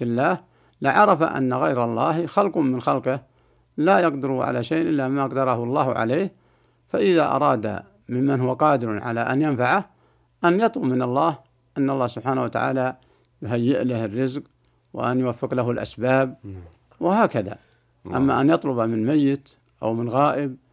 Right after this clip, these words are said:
Speaker 1: أو من عاجز فهذا، فهذا كله،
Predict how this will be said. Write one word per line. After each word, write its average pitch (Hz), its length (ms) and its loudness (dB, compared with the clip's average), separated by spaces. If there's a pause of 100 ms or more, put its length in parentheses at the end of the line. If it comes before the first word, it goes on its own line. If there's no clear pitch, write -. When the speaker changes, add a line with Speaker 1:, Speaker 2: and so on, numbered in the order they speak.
(420)
Speaker 1:
أو 120 160 -2
من 120 260 0
عاجز 139 560 2 (520)
فهذا، 143 680 0 (880)
فهذا 160 460 2
كله، 156 680 0